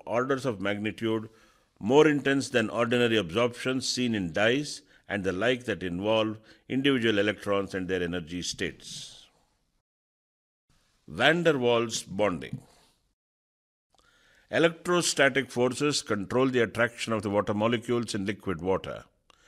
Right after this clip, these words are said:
and these forces have been described as van der Waals forces or van der Waals bonds.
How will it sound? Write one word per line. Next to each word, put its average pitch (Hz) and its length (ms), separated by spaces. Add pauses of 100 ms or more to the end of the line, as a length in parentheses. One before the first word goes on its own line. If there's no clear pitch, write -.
(240)
and 78 160
these 120 200
forces 120 440
have 107 180
been 98 140
described 120 580 (300)
as 92 160
van 131 260
der 139 100
Waals 113 380
forces 139 720 (240)
or 104 380 (320)
van 131 300
der 127 120
Waals 101 580
bonds. 76 1040